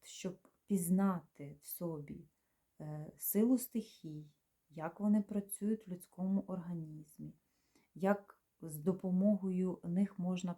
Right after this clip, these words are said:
покращити своє життя, як можна впливати на події в своєму житті, то для початку треба розібратися з енергетичними центрами, що кожен з них собою являє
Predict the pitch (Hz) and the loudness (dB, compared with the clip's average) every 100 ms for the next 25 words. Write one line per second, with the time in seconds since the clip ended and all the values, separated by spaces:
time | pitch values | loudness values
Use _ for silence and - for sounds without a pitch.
0 | _ 220 220 160 160 165 - 147 - 139 | _ -10 -8 -8 -6 -8 -10 -16 -14 -14
1 | - 151 - - 165 - - - 165 _ | -14 -14 -12 -12 -16 -20 -18 -16 -18 _
2 | _ _ - 202 208 202 208 202 190 185 | _ _ -2 0 2 2 2 2 -2 -4
3 | _ - 185 175 180 196 190 190 190 220 | _ -2 0 2 0 0 0 0 2 0
4 | 165 151 165 165 151 - 151 151 - - | 0 -2 -4 -6 -8 -16 -16 -12 -12 -14
5 | 170 - - - - _ _ _ _ - | -16 -20 -18 -16 -16 _ _ _ _ -16
6 | 156 160 160 151 170 240 - 196 - 165 | -12 -12 -12 -12 -6 -6 -8 -16 -10 -10
7 | 151 160 160 156 147 160 147 151 151 156 | -8 -10 -12 -16 -12 -10 -10 -10 -12 -12
8 | 147 170 160 160 160 - 156 - 156 156 | -12 -12 -10 -10 -14 -14 -14 -14 -16 -16
9 | 151 - 175 220 233 202 160 156 - _ | -16 -10 0 2 2 -2 -8 -12 -18 _
10 | _ _ _ - - 190 185 - 180 165 | _ _ _ -20 -8 -4 -4 -4 -4 -2
11 | 160 165 151 - 170 160 - 165 151 165 | -4 -8 -8 -6 -6 -6 -10 -8 -6 -6
12 | 160 156 156 156 147 147 156 240 190 | -6 -6 -6 -6 -6 -4 -2 -2 -2